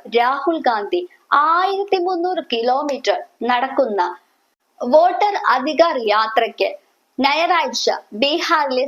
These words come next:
സസാറാമിൽ നിന്ന് തുടക്കമിട്ട് കഴിഞ്ഞു. യാത്രകൾ ഒരുപാട് നടത്തുന്നുണ്ട്, പക്ഷെ അതിന്റെയൊക്കെ പരിണിത ഫലം എന്താണെന്ന് കൂടി നമ്മൾ കണ്ടറിയണം. ഭരണഘടനയെ സംരക്ഷിക്കാനുള്ള യുദ്ധമാണ് താൻ നടത്തുന്നതെന്ന് രാഹുൽ ഗാന്ധി പ്രഖ്യാപിച്ചു കഴിഞ്ഞു. By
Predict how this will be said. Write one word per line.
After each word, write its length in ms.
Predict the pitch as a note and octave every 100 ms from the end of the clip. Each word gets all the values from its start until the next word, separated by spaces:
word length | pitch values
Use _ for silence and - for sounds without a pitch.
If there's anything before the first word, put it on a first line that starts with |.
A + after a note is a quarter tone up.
| -
സസാറാമിൽ 720 | C#4+ C#4+ F4+ E4+ C4+ B3 B3+
നിന്ന് 140 | A#3+ A#3+ -
തുടക്കമിട്ട് 540 | G#3 A3+ A#3+ C#4+ A#3+ -
കഴിഞ്ഞു. 300 | F#3+ F#3 F#3+ - - - _ B3+
യാത്രകൾ 440 | B3+ C4+ G4 G#4 G#4+
ഒരുപാട് 320 | F4 E4+ F#4 E4+ A#3+
നടത്തുന്നുണ്ട്, 520 | G#3+ - B3+ G#3 - -
പക്ഷെ 280 | C#4+ D4 - D#4
അതിന്റെയൊക്കെ 400 | C#4+ E4+ G4 F4+ F4
പരിണിത 360 | A#3+ B3+ D4+ F4+ F4+
ഫലം 200 | E4+ C4+
എന്താണെന്ന് 440 | B3 C4 D4 D#4 D4+
കൂടി 160 | D4+ C#4+ A#3+
നമ്മൾ 180 | A3 A3 G#3+
കണ്ടറിയണം. 680 | F#4+ - G#3 - - F3 - _ _ _
ഭരണഘടനയെ 560 | D4 D#4 G#4 A4 G4+ G#4+ G#4
സംരക്ഷിക്കാനുള്ള 640 | D4 D4+ - - E4 D#4+ A3
യുദ്ധമാണ് 500 | A#3 A#3 F#4 G4+ F#4 F#4
താൻ 120 | E4+ D4+ B3
നടത്തുന്നതെന്ന് 680 | G#3+ C#4+ D4+ E4 D4+ C#4+ B3
രാഹുൽ 280 | G#3+ A3+ C#4
ഗാന്ധി 200 | D4+ D4 D#4
പ്രഖ്യാപിച്ചു 560 | G#3+ - B3 B3+ C4+ C#4+
കഴിഞ്ഞു. 300 | A3 F#3 F3+ F4 _ _ _ _ _ _ A#3+
By 300 | A3 B3